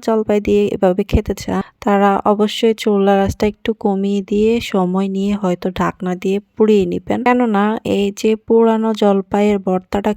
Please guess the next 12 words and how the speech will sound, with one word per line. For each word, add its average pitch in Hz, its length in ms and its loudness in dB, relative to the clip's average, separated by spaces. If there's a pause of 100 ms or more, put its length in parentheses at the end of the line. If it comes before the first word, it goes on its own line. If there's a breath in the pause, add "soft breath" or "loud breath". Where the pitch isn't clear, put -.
খেতে 202 280 0 (300)
এতটাই 226 520 0 (180)
দারুণ 202 380 2 (160)
লাগে। 180 420 -4 (800 soft breath)
আম 220 220 4
জলপাইগুলো 208 460 2 (100)
কিন্তু 202 240 -4 (320)
সিদ্ধ 185 260 -6 (120)
হয়ে 196 240 0
গেছে, 190 280 -4 (480)
পোড়া 196 260 2
পোড়া 190 180 2